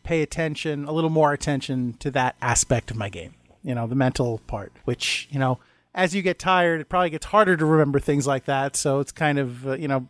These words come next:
you're behind the eight ball, uh, two ways there, but it's just one of the things that you have to deal with as, uh, uh,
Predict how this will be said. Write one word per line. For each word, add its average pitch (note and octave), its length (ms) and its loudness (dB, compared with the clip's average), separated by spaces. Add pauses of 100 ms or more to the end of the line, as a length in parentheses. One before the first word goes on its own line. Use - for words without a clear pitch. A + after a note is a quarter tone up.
you're D3 160 2
behind D#3 340 4
the D#3 80 2
eight D#3 160 2
ball, C3+ 460 2 (160)
uh, C3 240 -2
two F3+ 180 2
ways A#2 280 0
there, A#2+ 260 -4
but B2 160 -6 (180)
it's - 120 -18
just - 240 -6
one D#3 100 2
of C#3+ 80 2
the A#2+ 80 -4
things B2 300 -4
that - 80 -20 (100)
you B2+ 100 -6
have A#2+ 120 -8
to - 80 -18
deal A#2+ 180 -4
with A#2 140 -6
as, - 360 -6
uh, A2+ 380 -6
uh, B2+ 120 -12